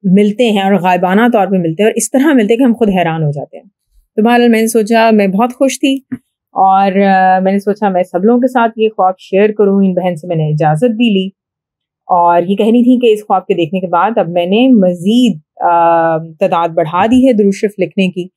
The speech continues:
اور، آ، امید ہے کہ جب آپ یہ خواب سنیں گے تو آپ سب میں بھی درود شریف لکھنے کی ایک ہمت پیدا ہوگی۔ جو نہیں لکھ رہے، ان میں لکھنے کی ہمت پیدا ہوگی۔ جو لکھ رہے ہیں، وہ اور زیادہ لکھیں گے۔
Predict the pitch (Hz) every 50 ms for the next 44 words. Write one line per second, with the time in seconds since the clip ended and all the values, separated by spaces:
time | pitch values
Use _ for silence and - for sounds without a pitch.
0 | _ _ _ _ _ _ _ _ _ _ _ _ - - 175 165 165 165 170 165
1 | 170 180 185 185 185 180 185 - 208 190 208 233 254 240 226 220 202 196 202 220
2 | - _ _ _ _ _ _ - 196 185 180 180 180 175 175 170 175 175 170 170
3 | 160 180 175 - 180 175 170 - - - 180 190 214 208 190 180 175 170 185 196
4 | _ _ _ _ - - - 170 170 170 170 - - 208 185 180 196 202 202 190
5 | 160 165 160 156 151 - 175 - 165 160 151 151 - 175 165 156 190 202 277 359
6 | - _ _ _ _ _ _ _ _ _ _ _ - - 180 156 - - 190 208
7 | 202 202 - - 175 151 143 147 139 139 143 - 180 160 180 190 208 214 269 330
8 | 294 269 262 247 - - 240 233 233 233 226 226 - 185 180 165 170 165 185 185
9 | - 247 240 247 254 233 220 214 208 214 202 190 202 202 196 190 180 196 202 190
10 | 190 180 175 202 214 - 226 220 208 202 190 190 185 180 175 165 165 - - 175
11 | 190 220 214 208 214 196 190 190 180 170 156 - - 190 180 170 170 170